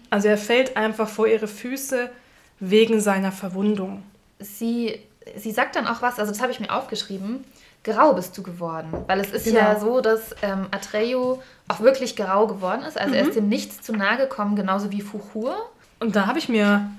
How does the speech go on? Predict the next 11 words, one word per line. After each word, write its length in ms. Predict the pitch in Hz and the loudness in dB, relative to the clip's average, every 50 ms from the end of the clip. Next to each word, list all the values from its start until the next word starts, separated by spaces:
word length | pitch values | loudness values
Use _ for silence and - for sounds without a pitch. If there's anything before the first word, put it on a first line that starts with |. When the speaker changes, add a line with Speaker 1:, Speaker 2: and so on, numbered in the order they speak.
| - - - - - - - _ _ _ _ _ | -18 -20 -20 -20 -20 -20 -20 _ _ _ _ _
Speaker 1:
so 120 | - 220 | -4 -4
Gedanken 520 | 202 202 208 190 185 208 269 277 - 294 233 | -2 0 0 0 0 -2 -4 -4 -4 -2 0
gemacht, 520 | 214 208 202 196 233 240 - - - - | 2 2 4 4 2 2 -2 -8 -10 -8
einfach 260 | - 202 208 226 220 | -4 -2 0 0 0
nur 140 | 214 214 208 | 0 0 2
mal 360 | 208 208 202 202 202 202 196 202 | 4 6 6 6 6 6 4 2
wegen 180 | 214 208 208 | 0 0 0
des 240 | 202 202 196 - - | -2 -2 -4 -6 -4
Wortes 400 | 208 196 214 220 - 226 220 - - | 0 0 0 0 0 -4 -4 -4 -10
ergrauen 720 | - - - - - 190 170 170 196 233 254 269 269 247 | -14 -16 -10 -10 -8 -6 -2 2 2 2 4 2 2 0
oder 160 | 220 196 185 | 0 0 -2